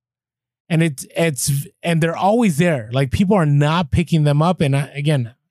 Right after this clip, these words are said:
maybe because people aren't looking in that certain niche, right? That's why it's so important for you to know certain niches, especially when it comes to these kind of stores, because you have a greater chance of just capitalizing over and over and over again.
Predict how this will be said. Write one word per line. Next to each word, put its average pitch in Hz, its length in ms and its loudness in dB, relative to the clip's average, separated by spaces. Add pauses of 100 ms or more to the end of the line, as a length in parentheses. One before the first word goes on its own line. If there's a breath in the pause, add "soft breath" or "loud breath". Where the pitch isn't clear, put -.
(440 soft breath)
maybe 135 300 2
because 147 480 -2
people 143 320 -2
aren't 143 200 2
looking 147 320 0
in 139 120 0
that 131 180 -2
certain 135 300 -2
niche, 156 440 -2 (600)
right? 151 200 0
That's 165 220 -2
why 220 120 2
it's - 120 -4
so 185 400 0
important 185 640 0
for 147 200 -2
you 160 260 4
to 165 140 2
know 143 400 2
certain 151 400 0
niches, 180 500 2 (500 soft breath)
especially 180 580 0
when 175 120 2
it 147 100 0
comes 165 260 -2
to 156 60 2
these 147 220 2
kind 156 180 0
of 139 80 0
stores, 151 480 0 (400 soft breath)
because 143 240 2
you 165 60 2
have 147 120 2
a 143 60 2
greater 147 440 2
chance 151 320 0
of 123 60 0
just 117 220 -2
capitalizing 135 680 -2 (100)
over 147 420 2
and 131 280 -2
over 143 320 0
and 127 160 0
over 139 240 0
again. 120 340 -2